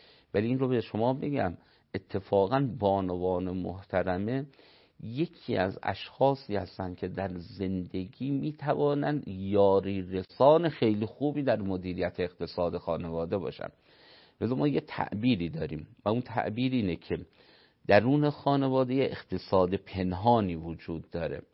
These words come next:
اگر ما این اقتصاد پنهان رو به خوبی بشناسیم، می‌تونیم بخش‌های عمده‌ای از هزینه‌های زندگی رو صرفه جویی بکنیم،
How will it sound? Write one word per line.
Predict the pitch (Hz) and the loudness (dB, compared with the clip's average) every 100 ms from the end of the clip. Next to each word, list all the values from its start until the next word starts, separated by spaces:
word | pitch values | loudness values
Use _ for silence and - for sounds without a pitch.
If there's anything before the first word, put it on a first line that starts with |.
| _ _ _ _ _ - | _ _ _ _ _ -4
اگر | 180 165 120 | -2 2 2
ما | 110 107 | 2 2
این | 98 | 0
اقتصاد | 101 - 98 - 98 95 | -2 -4 -6 4 4 4
پنهان | 95 - 98 92 92 98 95 | -2 -6 -4 -2 -2 -2 -2
رو | |
به | 92 92 | -2 -4
خوبی | - 95 95 | -4 -4 -2
بشناسیم، | 92 90 - 92 90 92 - 113 131 139 _ _ _ _ - | -4 -6 -4 -4 -2 -6 -8 -6 -4 -6 _ _ _ _ -2
می‌تونیم | 131 160 156 135 131 127 _ _ _ - | 0 0 0 2 2 0 _ _ _ -2
بخش‌های | 160 - - 147 156 - | 0 -2 -2 0 0 -2
عمده‌ای | - 113 113 - 151 151 127 | 0 2 2 0 -2 0 0
از | 98 90 - - _ _ | 2 0 -4 -20 _ _
هزینه‌های | - 113 104 98 101 101 101 123 127 | -4 0 0 0 0 2 4 4 2
زندگی | 101 104 92 95 107 | 0 -4 -2 -2 -2
رو | 107 | -2
صرفه | - 95 92 98 85 | 2 2 2 -4 -4
جویی | 90 90 107 | -4 -4 -2
بکنیم، | 110 - 101 95 90 | -4 -2 -2 -2 -6